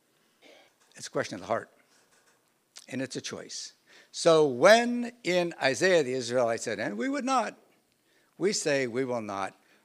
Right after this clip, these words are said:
by our interior choices, our thoughts. So it is the mystery of Christ, life and death. And I'm claiming our cross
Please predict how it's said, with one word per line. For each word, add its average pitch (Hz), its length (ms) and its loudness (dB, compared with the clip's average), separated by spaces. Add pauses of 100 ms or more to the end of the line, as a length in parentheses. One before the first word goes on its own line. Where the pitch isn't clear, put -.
(180)
by 143 420 4 (120)
our 123 320 0 (100)
interior 110 680 -8 (300)
choices, - 540 -8
our 104 120 -12
thoughts. - 540 -14 (1040)
So 151 180 -2
it 180 120 -2
is 220 120 -6
the 143 100 -8
mystery 120 340 -8
of 104 120 -12
Christ, 107 400 -10
life 95 220 -12
and 95 180 -18
death. 123 440 -16 (1040)
And 120 120 -2
I'm 180 220 2
claiming 139 520 -2 (140)
our 175 300 4
cross 139 480 0